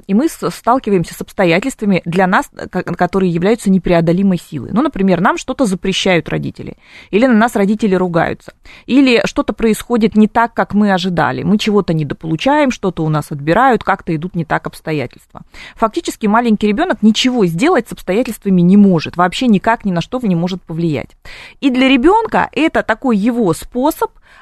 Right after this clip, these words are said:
отреагирования злости. Вот по его мнению, что-то идёт несправедливо, что-то не так, как он хотел, и он должен позлиться. Таким образом, он замыкается в себе, обижается на родителей.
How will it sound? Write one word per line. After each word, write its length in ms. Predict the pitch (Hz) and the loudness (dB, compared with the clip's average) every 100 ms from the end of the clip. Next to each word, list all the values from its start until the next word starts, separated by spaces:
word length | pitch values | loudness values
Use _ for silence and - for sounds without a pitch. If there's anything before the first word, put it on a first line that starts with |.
| - | -6
отреагирования 1080 | 233 262 254 226 208 302 339 294 285 254 | 0 4 4 4 2 4 4 4 2 2
злости. 640 | 214 190 226 180 - - - | 2 2 4 4 0 -12 -4
Вот 160 | 220 | -2
по 80 | - | 2
его 300 | 277 277 285 | 2 6 6
мнению, 380 | 214 220 214 165 | 6 6 6 4
что-то 300 | 156 247 220 185 | 0 0 2 2
идёт 260 | 180 185 | 2 0
несправедливо, 800 | 151 151 - 160 196 294 440 - _ | -2 -10 -6 -2 2 4 4 0 _
что-то 320 | - 254 208 | -4 -2 2
не 100 | 196 | 2
так, 220 | 202 180 | 2 -2
как 180 | - - | -2 -8
он 60 | 160 | -6
хотел, 440 | - 233 349 453 - - - - | -4 -4 -4 -6 -8 -20 -20 -6
и 180 | - 302 - | 2 2 2
он 260 | 370 440 | 0 2
должен 360 | 247 294 262 254 | 2 2 2 0
позлиться. 680 | 220 226 233 196 - 147 - - | 0 0 0 0 -2 -12 -12 -6
Таким 380 | 247 254 269 190 | -4 2 4 4
образом, 420 | 170 196 285 262 | 4 2 2 2
он 100 | 247 | 2
замыкается 640 | 220 262 254 190 - - 165 | 4 2 2 0 0 -4 -12
в 40 | |
себе, 260 | - 214 330 - | -4 0 0 2
обижается 680 | 214 277 247 202 160 - | 0 2 2 0 0 -4
на 120 | 165 | -2
родителей. 600 | 226 269 165 151 208 294 | 0 0 -2 -6 -8 -8